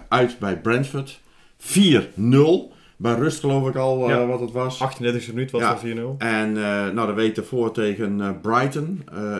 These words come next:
Speaker 1: één drie. Ja, dat
Speaker 2: Twee
Speaker 1: zijn
Speaker 2: keer
Speaker 1: er
Speaker 2: van de mat getikt eigenlijk
Speaker 1: Ja,
Speaker 2: gewoon.
Speaker 1: eh, en met name twee keer in de eerste helft. Eh, en daarna
Speaker 2: Ja.
Speaker 1: gaan ze in de tweede helft gaan ze aanzetten. Maar blijkt dus ook wel gewoon dat ze daarna ook dan niet meer aan te pas komen.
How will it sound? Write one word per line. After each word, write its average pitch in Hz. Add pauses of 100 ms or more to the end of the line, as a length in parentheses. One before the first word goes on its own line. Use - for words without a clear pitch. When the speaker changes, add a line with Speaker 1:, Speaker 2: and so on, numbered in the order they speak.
Speaker 1:
één 110
drie. 120 (400)
Ja, - (380)
dat 117
Speaker 2:
Twee -
Speaker 1:
zijn 156
Speaker 2:
keer 143
Speaker 1:
er 143
Speaker 2:
van 127
de 123
mat 120
getikt 107
eigenlijk 101
Speaker 1:
Ja, 113
Speaker 2:
gewoon. 101 (140)
Speaker 1:
eh, 107
en 120
met 120
name 127
twee 139
keer 135
in 123
de 120
eerste 120
helft. 120
Eh, 107
en 107
daarna 110
Speaker 2:
Ja. 120
Speaker 1:
gaan 117
ze 104
in 110
de 98
tweede 123
helft 110
gaan 107
ze 101
aanzetten. 139 (480)
Maar 110
blijkt 123
dus 117
ook 107
wel 104
gewoon 104
dat 101
ze 104
daarna 98
ook 113
dan 104
niet 117
meer 107
aan 98
te -
pas 127
komen. 143